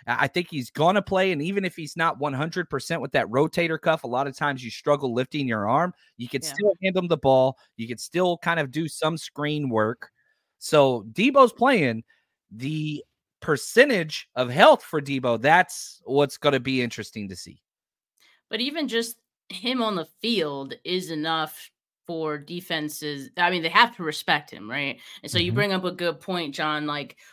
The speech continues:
Speaker 2: with, with the shoulder, like, you do lose some mobility, and, and that's, you know, kind of, I think, what's going on with him, in addition to the pain, whi-, which is a lot that he would have to play through, um,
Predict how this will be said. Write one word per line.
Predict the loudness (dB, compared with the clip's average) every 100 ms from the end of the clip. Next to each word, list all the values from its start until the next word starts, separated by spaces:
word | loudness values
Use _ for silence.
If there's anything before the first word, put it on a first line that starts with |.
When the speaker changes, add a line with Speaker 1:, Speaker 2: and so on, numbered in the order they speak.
| _ -2
Speaker 2:
with, | 0 0 -2 _ -18
with | -8 -4 -4 -4
the | -6
shoulder, | 0 2 4 4 2 2
like, | -2 -2
you | -6
do | -4 -4 -4
lose | -4 -4 -2 -4 -2
some | 0 2
mobility, | 0 0 -2 0 -2 -2 -4 -6
and, | -8 -8
and | -6 -4
that's, | -4 -6 _ _ _ _
you | -8
know, | -6 -4
kind | -2 0
of, | -2 -6 -6
I | -4
think, | -4 -4
what's | -4 -4
going | -4 -2 0
on | 2 2
with | 0 -4
him, | -4 -4
in | -4
addition | -2 0 0 -2 -4
to | -8
the | -6
pain, | 0 2 2 -2 -6
whi-, | -8 -10 -12
which | -14 -12
is | -12
a | -2
lot | 2 2
that | 2 -4
he | -6
would | -2
have | -2 -2
to | -8
play | -2 -2 -2
through, | -4 -4 -4 -10 -20 -20 -14 -6
um, | -4 -4 -6